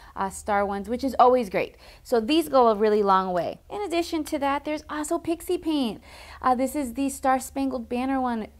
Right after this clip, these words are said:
especially for this time of the year. So when parents come and they just want a little sparkle, this stuff will do the trick. In addition to that, I always have my, um,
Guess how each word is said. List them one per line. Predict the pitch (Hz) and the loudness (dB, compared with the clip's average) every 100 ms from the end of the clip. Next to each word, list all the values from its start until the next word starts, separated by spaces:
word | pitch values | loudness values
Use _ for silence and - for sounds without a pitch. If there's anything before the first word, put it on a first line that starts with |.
| - | -18
especially | - - 262 254 254 254 240 | -14 -4 0 0 -2 -4 -4
for | 240 | -4
this | 226 233 | -4 -4
time | - 247 233 | -6 -4 -4
of | |
the | 214 | -4
year. | 220 214 220 262 | -6 -2 -2 -2
So | - 247 240 - - | 2 2 0 -6 -8
when | 254 247 | -4 -2
parents | 262 262 254 - | 0 0 -2 -4
come | 262 247 247 | -4 -2 -2
and | |
they | 247 | -4
just | 247 277 | -6 -6
want | 320 311 | -4 -2
a | |
little | 285 294 | -2 -4
sparkle, | - - 269 269 277 | -8 -2 -2 0 -2
this | 233 214 240 - | -2 -2 -4 -4
stuff | 233 240 - | -6 -6 -4
will | 220 | -6
do | 226 | -4
the | 202 | -6
trick. | 202 - - - - - - - - - - | -6 -6 -6 -8 -20 -20 -20 -20 -20 -12 -4
In | 381 | -2
addition | 359 381 359 359 | 0 0 0 -4
to | 320 339 | -4 0
that, | 339 359 - - | 4 4 4 2
I | 339 | 2
always | 330 320 330 320 | 4 2 0 0
have | 311 294 285 262 | 0 2 2 0
my, | 262 254 247 240 233 226 - - - | -2 0 0 0 0 -2 -8 -18 -4
um, | 208 196 180 180 165 | 2 2 2 -2 -8